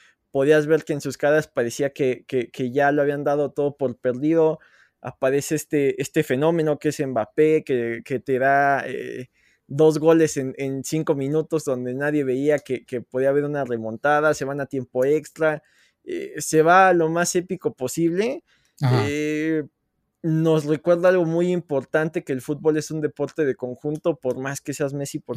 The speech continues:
Speaker 1: más
Speaker 2: Ajá.
Speaker 1: que seas Cristiano, llegó un momento en que, eh, eh, el portero de Argentina tomó protagonismo, entonces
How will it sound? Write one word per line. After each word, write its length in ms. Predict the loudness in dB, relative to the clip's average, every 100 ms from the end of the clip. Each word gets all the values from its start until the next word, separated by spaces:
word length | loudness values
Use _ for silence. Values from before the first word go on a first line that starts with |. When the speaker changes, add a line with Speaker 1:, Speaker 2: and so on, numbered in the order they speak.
| -4
Speaker 1:
más 160 | -4
Speaker 2:
Ajá. 80 | -4
Speaker 1:
que 100 | -6
seas 180 | -8 -8
Cristiano, 440 | -10 -8 -8 -6
llegó 220 | -6 -4 -4
un 60 |
momento 360 | -6 -8 -8 -8
en 100 | -6
que, 140 | -6
eh, 800 | -8 _ _ _ _ -14 -10 -10 -4
eh, 260 | -2 0
el 160 | -2 -4
portero 340 | -6 -2 0
de 80 | 2
Argentina 640 | 0 -2 -8 -6 -4 -2
tomó 240 | -2 -4 -4
protagonismo, 760 | -4 -2 -2 -2 -2 -4 -2
entonces 600 | -2 0 -2 0 0 -2